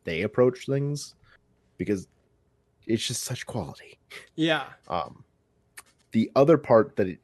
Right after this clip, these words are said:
Speaker 1: um, from this, uh, article was that, uh, Miyamoto also said game developers should heed lessons from the music industry,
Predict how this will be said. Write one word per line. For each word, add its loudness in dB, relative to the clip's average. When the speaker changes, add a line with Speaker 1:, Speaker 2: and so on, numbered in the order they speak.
Speaker 1:
um, -2
from -4
this, -6
uh, -2
article -4
was 2
that, 2
uh, 0
Miyamoto 8
also 6
said 4
game 2
developers 0
should -16
heed -4
lessons 2
from -4
the -2
music 0
industry, -2